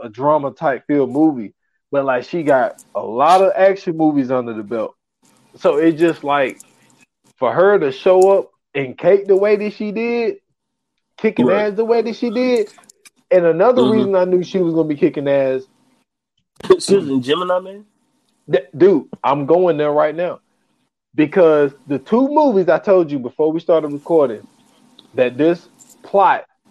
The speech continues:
Speaker 1: kinda reminded me of. Gemini
Speaker 2: Mm-hmm.
Speaker 1: Man is one of 'em, because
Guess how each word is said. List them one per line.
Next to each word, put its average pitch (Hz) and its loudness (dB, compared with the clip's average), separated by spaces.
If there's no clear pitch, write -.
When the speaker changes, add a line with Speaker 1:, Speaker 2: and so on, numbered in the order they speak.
Speaker 1:
kinda 170 -2
reminded 143 0
me 123 -8
of. 92 -10
Gemini 202 2
Speaker 2:
Mm-hmm. 135 0
Speaker 1:
Man 165 0
is 117 -12
one 160 -2
of 123 0
'em, 104 -20
because 135 2